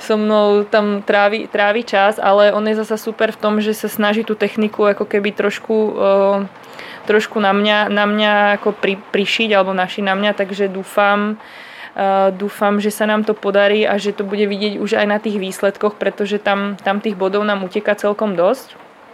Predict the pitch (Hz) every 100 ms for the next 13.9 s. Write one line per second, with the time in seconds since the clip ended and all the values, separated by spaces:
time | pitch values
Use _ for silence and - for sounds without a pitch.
0 | - - - - - 196 202 202 202 220
1 | 190 190 196 208 202 208 202 202 - 214
2 | - 202 208 254 254 - - - - 202
3 | 220 220 247 208 208 202 190 180 180 247
4 | 277 254 208 185 170 208 - - 240 -
5 | - 220 214 220 226 214 220 220 220 180
6 | 190 202 214 214 - 220 226 185 170 -
7 | 190 185 - 233 269 - - - - -
8 | - - 196 196 190 196 196 190 190 196
9 | - 196 196 196 - 220 247 247 240 240
10 | 233 226 226 220 226 220 247 247 240 190
11 | 196 208 220 220 220 240 - 202 214 220
12 | 220 233 233 185 175 190 - 254 247 -
13 | 208 196 208 190 190 196 - 233 240